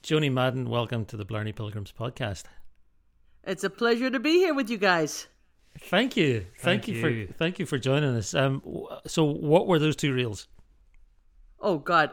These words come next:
Speaker 2: Uh, the first tune is a, a lovely reel, uh, written by my great friend Billy McComiskey, who is a great accordion player from Brooklyn, New York. And Billy is all the way, uh, now living in Baltimore, and that's a tune called The Palm Tree.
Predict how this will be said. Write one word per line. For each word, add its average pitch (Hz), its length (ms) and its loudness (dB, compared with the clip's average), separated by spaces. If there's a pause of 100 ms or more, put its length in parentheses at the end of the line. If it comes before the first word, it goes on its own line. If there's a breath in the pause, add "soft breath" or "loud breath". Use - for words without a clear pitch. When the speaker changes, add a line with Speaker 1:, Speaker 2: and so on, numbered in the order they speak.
Speaker 2:
Uh, 208 200 8
the 240 120 -2
first 392 320 2
tune 381 180 6
is 247 160 2
a, 233 60 4 (100)
a 196 60 6
lovely 254 320 2
reel, 233 440 2 (120)
uh, 214 320 2
written 233 260 -4
by 226 160 2
my 226 160 0
great 247 260 2
friend 254 320 2
Billy 254 200 0
McComiskey, 240 720 -4 (420 loud breath)
who 208 80 -4
is 196 100 -2
a 202 60 -6
great 208 240 4
accordion 214 400 -2
player 185 340 2
from 175 360 2
Brooklyn, 202 360 -2
New 175 60 -4
York. 165 480 0
And 165 260 -4
Billy 185 340 2
is 170 220 -6
all 180 260 -2
the 175 100 -6
way, 175 320 -2 (420 loud breath)
uh, 180 460 2
now 196 200 2
living 214 260 0
in 208 100 -2
Baltimore, 202 500 -2
and 165 100 -2
that's 190 140 -4
a 185 60 -10
tune 226 240 -4
called 202 240 -2
The 185 40 -4
Palm 208 300 2
Tree. 147 360 -4